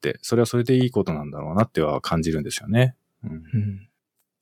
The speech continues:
Speaker 1: だからなんか働き方とか、その、なんて言うんだろう。だから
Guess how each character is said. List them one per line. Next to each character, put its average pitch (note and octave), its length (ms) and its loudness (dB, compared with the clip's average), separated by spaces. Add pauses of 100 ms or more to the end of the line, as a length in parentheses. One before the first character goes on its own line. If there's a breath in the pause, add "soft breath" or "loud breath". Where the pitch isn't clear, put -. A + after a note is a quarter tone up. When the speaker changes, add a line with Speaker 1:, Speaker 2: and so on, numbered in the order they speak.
Speaker 1:
だ G#2+ 80 -8
か F#2+ 120 -4
ら F#2+ 80 2
な A2+ 80 6
ん - 20 -2
か G#2+ 80 -2
働 B2+ 360 4
き - 40 -6
方 C#3+ 220 2
と B2+ 120 4
か、 D2 520 0 (420)
そ - 160 -2
の、 F2+ 500 0 (1300 loud breath)
な F#2+ 120 -2
ん D#3 40 0
て - 140 -4
言 D#2+ 40 -2
う - 20 -2
ん - 0 -
だ C#2+ 60 -4
ろ D2+ 60 -2
う。 - 20 -2
だ F2+ 80 0
か F#2 120 2
ら D#2+ 160 2